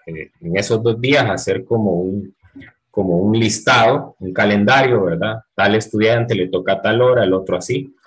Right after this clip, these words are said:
y entonces usted ya sabe, llega a la universidad o se conecta por videollamada, ¿no? Entonces, pero eso lo vamos a anunciar un poquito más adelante cuando ya hayamos hecho los, los exámenes, ¿sí?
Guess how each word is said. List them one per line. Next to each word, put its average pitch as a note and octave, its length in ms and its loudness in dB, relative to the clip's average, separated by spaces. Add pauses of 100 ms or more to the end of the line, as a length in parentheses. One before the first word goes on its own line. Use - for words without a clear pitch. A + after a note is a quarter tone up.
(160)
y G#2 80 0
entonces G#2 320 2
usted A2 220 0
ya F2+ 140 4
sabe, E2 420 -2
llega A2+ 240 4
a - 20 4
la C3 60 4
universidad C#3+ 720 2 (240)
o F#2+ 100 -2
se F#2+ 140 -2
conecta F#2+ 520 -2
por G2 180 0
videollamada, D2 680 -2
¿no? - 120 -20 (760)
Entonces, F#2+ 580 -4
pero F#2+ 160 2
eso A2 160 2
lo B2 100 6
vamos A#2+ 260 2
a A#2 80 2
anunciar G#2 380 0
un G2 200 -6
poquito G2 320 -4
más G2 180 -4
adelante C3 440 0
cuando F2 320 0
ya F2+ 220 0
hayamos F#2 380 0
hecho F#2 240 -6
los, E2 440 -6
los E2 200 -10
exámenes, - 540 -12 (220)
¿sí? - 180 -16